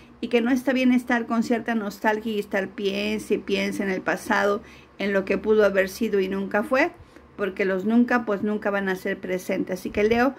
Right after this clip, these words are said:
momento de sacar todos esos recuerdos malos y también algunos positivos para vivir más tu presente y no estar tan enfocado o enfocada en el pasado, sino en el aquí y en el ahora.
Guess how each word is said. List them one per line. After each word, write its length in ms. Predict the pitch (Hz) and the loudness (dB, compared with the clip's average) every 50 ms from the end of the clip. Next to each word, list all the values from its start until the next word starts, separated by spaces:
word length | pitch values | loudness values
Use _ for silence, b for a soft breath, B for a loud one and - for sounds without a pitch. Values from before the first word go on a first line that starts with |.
| B B B - - | B B B -8 -4
momento 480 | - 214 226 233 247 247 247 254 254 | 0 2 4 6 6 6 4 4 2
de 80 | 247 233 | 2 0
sacar 420 | 240 - 214 - 214 214 214 214 | 0 -2 -4 0 2 2 2 0
todos 240 | 214 220 226 220 - | -2 -4 -4 -4 -4
esos 200 | 226 226 226 208 | -4 -4 -4 -2
recuerdos 560 | 208 190 190 - 226 214 208 208 214 208 196 | -4 -4 -2 0 0 0 2 2 0 -2 0
malos 460 | 208 208 202 202 214 247 392 - - B B B B - - | 0 2 2 4 4 2 2 0 -4 B B B B -10 -8
y 60 | 220 | -4
también 300 | 220 220 214 240 311 453 480 | 0 4 4 6 6 4 4
algunos 340 | 440 359 320 381 392 403 359 | 4 4 4 4 2 0 -4
positivos 600 | - - 233 233 240 247 240 - 262 277 320 294 - | -2 -2 -2 0 0 -2 -2 -2 -2 -2 0 -2 0
para 160 | - 247 220 | 0 0 2
vivir 300 | 220 226 214 240 247 240 | 2 2 2 2 4 4
más 240 | 247 240 254 247 - | 4 4 4 2 0
tu 100 | 285 240 | -2 -4
presente 680 | 240 220 208 - - 240 226 233 226 233 254 311 302 B B B B B | -4 -4 -4 -2 -2 0 2 2 2 0 0 -2 -2 B B B B B
y 100 | - 233 | -2 2
no 120 | 226 233 240 | 4 4 4
estar 320 | 240 240 - 269 247 247 | 4 2 2 2 2 2
tan 260 | 240 - - 220 214 | 0 0 -2 -2 -2
enfocado 560 | 202 202 190 208 202 196 - 220 214 220 220 220 | -2 -4 -4 -4 -4 0 2 2 2 4 2 2
o 80 | 214 | 0
enfocada 420 | 202 196 - 196 - - 202 202 208 | -2 -4 -8 -8 -4 -2 0 0 0
en 140 | 208 208 | 0 -2
el 100 | 190 180 | -2 -4
pasado, 580 | - - 180 180 185 - - 202 - 170 180 B B B B B - | -4 -4 -4 -4 -4 -2 -2 0 0 0 -2 B B B B B -20
sino 300 | - - - 240 226 220 220 | -4 0 0 2 4 4 4
en 100 | 233 233 | 4 2
el 140 | 226 220 202 | 2 2 0
aquí 400 | 196 196 - - 208 220 226 - | -2 -4 -4 -6 -6 -4 -4 -4
y 120 | - 208 208 | -2 -2 -2
en 100 | 196 202 | 0 -2
el 140 | 208 196 | 0 0
ahora. 440 | 196 190 190 202 196 185 180 180 180 | 2 2 2 2 0 0 -2 -4 -4